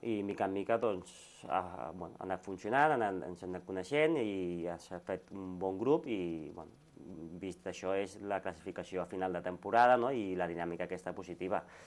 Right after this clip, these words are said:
Llàstima, no?, al principi de temporada que dius, «Hosti, si haguéssim sumat aquests punts, no?, a casa i tal», però, bueno, ara ja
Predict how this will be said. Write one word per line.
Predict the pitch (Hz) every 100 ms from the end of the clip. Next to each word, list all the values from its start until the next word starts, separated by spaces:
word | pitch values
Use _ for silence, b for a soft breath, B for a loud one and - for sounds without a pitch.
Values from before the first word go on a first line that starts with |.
| B B B B B B
Llàstima, | 113 120 117 131 127 123
no?, | 147
al | 143 117
principi | 107 - 110 110
de | 107
temporada | 107 101 107 113 123 135
que | 113 104 98
dius, | 101 95 92
«Hosti, | 101 107 - 107
si | 90 92
haguéssim | 92 101 98 95 90
sumat | - 101 95 92
aquests | 92 -
punts, | - 123 117 110 107
no?, | 117 135
a | 98
casa | 127 120 - 113 113 113 113
i | 110
tal», | 113 123 147
però, | - 113
bueno, | 101 92
ara | 107 110
ja | 107 110